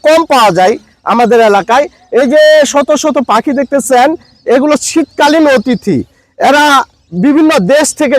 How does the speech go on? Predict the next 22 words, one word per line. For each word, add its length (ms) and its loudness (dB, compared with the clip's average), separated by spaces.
ছুটে 220 -2
আসে 220 0
এখানে। 380 0
এখানে 340 0
একবারে 480 2
নিরাপদে 600 0
আছে, 420 -2
কোনো 260 0
সমস্যা 380 -2
নাই, 200 2
কেউ 160 2
ধরবে 380 0
না, 180 2
ছুবে 260 0
না, 280 2
একবারে 220 0
খুব 200 -4
নিরাপদে 500 0
আছে 240 0
এই 60 0
পাখিগুলো। 600 -2
এই, 140 -6